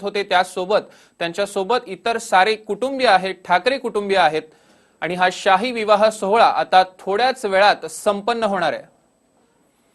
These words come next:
आपल्याला दृश्यांमध्ये आता राज ठाकरे दिसू शकतायत. राज ठाकरे सुद्धा सेंट रेजिस इथं पोहोचलेले आहेत. लाल रंगाचे कपडे परिधान करून, लाल रंगाच्या पारंपरिक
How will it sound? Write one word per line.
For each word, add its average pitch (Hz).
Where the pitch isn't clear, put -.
आपल्याला 180
दृश्यांमध्ये 202
आता 208
राज 185
ठाकरे 214
दिसू 208
शकतायत. 214
राज 185
ठाकरे 208
सुद्धा 220
सेंट 220
रेजिस 214
इथं 220
पोहोचलेले 214
आहेत. 196
लाल 196
रंगाचे 247
कपडे 226
परिधान 214
करून, 214
लाल 190
रंगाच्या 208
पारंपरिक 208